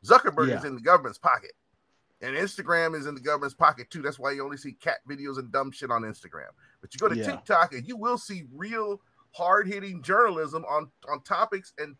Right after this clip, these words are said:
Speaker 1: and things that have happened that you have, like, "I did not even know that. I had, didn't even, that's such nowhere to be found anywhere
Speaker 2: And
Speaker 1: but
Speaker 2: that's why
Speaker 1: here."
Speaker 2: they're calling it the TikTok bill, but it has nothing to do with TikTok. It just talks about, well, I mean, look, look at perfect example.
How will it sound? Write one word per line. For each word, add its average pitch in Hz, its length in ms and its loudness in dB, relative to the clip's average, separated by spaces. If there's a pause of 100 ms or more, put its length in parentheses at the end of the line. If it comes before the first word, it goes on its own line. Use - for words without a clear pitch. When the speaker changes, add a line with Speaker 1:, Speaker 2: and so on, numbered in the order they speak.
(140)
Speaker 1:
and 139 140 -18
things 190 220 -14
that 170 100 -12
have 156 120 -10
happened 190 440 -4 (220)
that 170 220 -10
you 214 360 -6 (160)
have, 185 200 0
like, 151 200 0
"I 120 120 4
did 104 180 -8
not 101 200 -6
even 131 200 -8
know 151 200 -2
that. 104 140 -2
I 127 180 0
had, 110 120 -8
didn't 117 200 -14
even, 120 200 -20
that's 131 220 -10
such 131 180 -12
nowhere 147 320 -2
to 151 60 0
be 156 100 -10
found 127 400 0 (260)
anywhere 160 300 4
Speaker 2:
And 170 80 12
Speaker 1:
but 185 60 12
Speaker 2:
that's 202 120 10
why 214 80 10
Speaker 1:
here." 196 60 10
Speaker 2:
they're 190 140 10
calling 175 400 12
it 143 80 4
the 139 80 2
TikTok 147 560 2
bill, 123 160 6
but 127 100 0
it 151 40 6
has 165 120 8
nothing 202 140 8
to 190 60 4
do 196 100 10
with 180 100 8
TikTok. 180 520 0
It 156 100 0
just 160 200 0
talks 170 280 6
about, 151 320 4 (260)
well, 240 160 12
I 233 140 12
mean, 226 200 8
look, 226 280 10
look 220 180 4
at - 240 -6
perfect 196 300 2
example. 143 560 -2